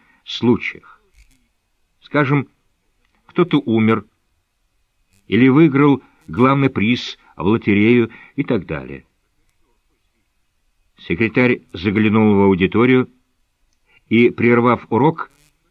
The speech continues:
скучнейший перевод Цицерона, который он натужно прорабатывал с дюжиной учеников, сообщил, что какая-то Алисия просит его к телефону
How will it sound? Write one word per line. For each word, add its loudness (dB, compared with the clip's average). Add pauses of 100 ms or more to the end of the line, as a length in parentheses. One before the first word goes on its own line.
(540)
скучнейший 0
перевод 0 (120)
Цицерона, 0 (600)
который 0
он -2
натужно -2
прорабатывал 0 (140)
с -16
дюжиной 0
учеников, -4 (800)
сообщил, 0
что -4
какая-то 0
Алисия -6 (560)
просит -2
его 0
к -14
телефону -2